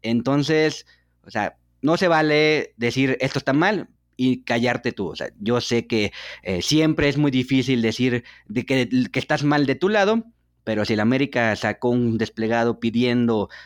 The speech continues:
una investigación a concacaf por lo de Quiñones, pues de, bueno, debería pedir una disculpa a Nahuel y decir que se va a investigar. Y lo más curioso de todo es que por el Día Internacional de la Mujer,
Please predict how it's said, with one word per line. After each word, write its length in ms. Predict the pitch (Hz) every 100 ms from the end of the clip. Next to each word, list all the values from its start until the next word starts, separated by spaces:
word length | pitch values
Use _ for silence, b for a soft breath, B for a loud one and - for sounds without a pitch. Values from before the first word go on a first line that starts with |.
| B
una 200 | 131 143
investigación 960 | 139 127 120 131 120 123 156 151 151 139
a 60 |
concacaf 520 | 110 113 123 135 143 -
por 120 | 117
lo 120 | 110
de 120 | 113
Quiñones, 380 | - 190 180 190
pues 100 | 110
de, 80 | 98
bueno, 160 | 90 -
debería 260 | 110 110 110
pedir 220 | 143 120
una 160 | 123 113
disculpa 640 | 95 - 123 117 110 110 B B B -
a 120 | 123
Nahuel 400 | 131 143 175 -
y 140 | 120
decir 340 | 110 104 117 117
que 160 | 110
se 100 | 107
va 80 | 104
a 20 |
investigar. 580 | 113 113 - 160 190 262 B B B
Y 180 | 160 202
lo 100 | 208
más 180 | 165 180
curioso 340 | 190 175 175
de 80 | 170
todo 360 | - 185 196 208 143 - -
es 160 | 131
que 100 | -
por 180 | - 120
el 120 | 120
Día 200 | 131 139
Internacional 540 | 123 123 117 117 131 135
de 60 |
la 80 | 135
Mujer, 380 | 151 160 190